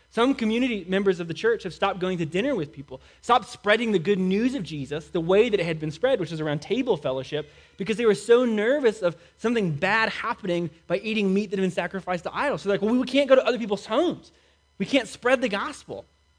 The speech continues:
So it's not an arbitrary philosophical issue. It's wrapped up in people's lives. So how do we answer questions we don't have easy answers to?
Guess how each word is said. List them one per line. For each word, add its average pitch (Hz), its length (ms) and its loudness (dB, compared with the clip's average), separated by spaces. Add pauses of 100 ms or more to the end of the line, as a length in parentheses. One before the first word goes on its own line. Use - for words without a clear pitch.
(1000)
So 247 80 -2
it's 214 100 -4
not 302 160 6
an - 80 -4
arbitrary 220 680 -2
philosophical 196 880 -2
issue. 226 280 -4
It's 160 160 -8
wrapped 185 360 -8
up 180 120 -6
in 165 120 -8
people's 156 360 -12
lives. 220 360 -10
So 175 80 -4
how 233 260 -2
do 269 120 0
we 262 260 -4
answer 190 240 -8
questions 151 480 -10
we 151 80 -8
don't 160 260 -6
have 165 180 -10
easy 143 380 -16
answers 131 260 -20 (120)
to? - 60 -20